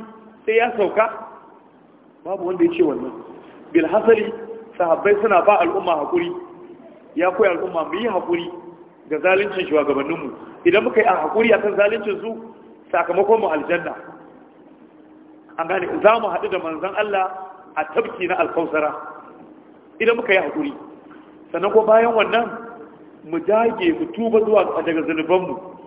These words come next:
Mu dage mu gina a, mu gyara ayyukanmu. Daga haka, sai mu samu gyara mai ɗorewa. Amma kada mu yi tunanin wai makaminmu zai, zai taimake mu.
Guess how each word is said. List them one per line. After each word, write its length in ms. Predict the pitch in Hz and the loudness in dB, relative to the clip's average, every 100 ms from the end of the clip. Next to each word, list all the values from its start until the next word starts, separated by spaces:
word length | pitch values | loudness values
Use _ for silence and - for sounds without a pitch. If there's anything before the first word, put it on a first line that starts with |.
| - - - | -20 -20 -6
Mu 120 | 170 | 0
dage 420 | 202 247 254 214 | 4 6 6 2
mu 120 | 190 175 | 0 -4
gina 160 | 220 208 | -4 -4
a, 160 | 170 160 | -2 -6
mu 120 | 160 | -2
gyara 240 | 175 226 196 | 4 4 2
ayyukanmu. 480 | 185 196 175 - - - - - - - _ - 156 | -4 -6 -8 -10 -14 -20 -20 -20 -20 -20 _ -12 -8
Daga 180 | 151 | -6
haka, 300 | 160 220 170 - - - - - - - | -2 0 -2 -4 -14 -18 -20 -20 -20 0
sai 120 | 214 | 2
mu 100 | - - | 2 2
samu 200 | 151 170 170 | 4 4 4
gyara 400 | 190 190 196 190 | 6 6 6 4
mai 100 | 156 151 | 0 2
ɗorewa. 440 | 175 165 131 120 170 - - - - - - - - - - - - - - | 2 4 2 -2 -8 -14 -16 -20 -20 -20 -20 -20 -20 -20 -20 -20 -20 -18 -10
Amma 180 | 147 - | -2 2
kada 200 | 220 202 | 2 2
mu 80 | 165 | 0
yi 60 | 185 | 0
tunanin 420 | 170 151 165 180 | 0 0 0 2
wai 180 | 175 175 175 - - | 4 2 -2 -10 0
makaminmu 680 | 202 208 214 214 220 185 | 2 4 2 2 -2 2
zai, 300 | 185 185 165 | 2 2 0
zai 120 | 185 190 | 0 0
taimake 340 | 151 135 - | -2 -8 -8
mu. 120 | 156 | -10